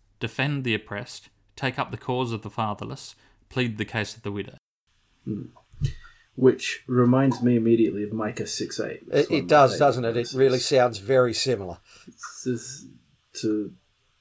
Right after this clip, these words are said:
Speaker 2: to love justice, to do mercy, and to walk humbly with
Speaker 3: Interesting
Speaker 2: your
Speaker 3: to
Speaker 2: God.
Speaker 3: draw the parallel between those very things, and then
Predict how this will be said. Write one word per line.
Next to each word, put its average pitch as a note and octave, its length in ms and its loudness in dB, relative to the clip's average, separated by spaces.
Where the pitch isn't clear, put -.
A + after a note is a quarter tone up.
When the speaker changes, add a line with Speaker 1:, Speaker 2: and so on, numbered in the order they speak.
Speaker 2:
to A#2 280 -2
love D3 280 8
justice, A#2+ 460 2
to B2 120 -6
do A#2+ 180 6
mercy, A2 460 0
and G#2 100 -4
to A2+ 80 2
walk G#2 240 2
humbly A#2 160 0
with - 80 -4
Speaker 3:
Interesting C#3 300 -2
Speaker 2:
your - 100 -4
Speaker 3:
to - 220 0
Speaker 2:
God. - 160 -10
Speaker 3:
draw C#3+ 220 2
the A#2+ 100 -4
parallel A#2 600 2
between C3 540 -4
those A#2+ 300 2
very A2 280 -2
things, A2 460 -8
and A2 140 -8
then A#2 260 -8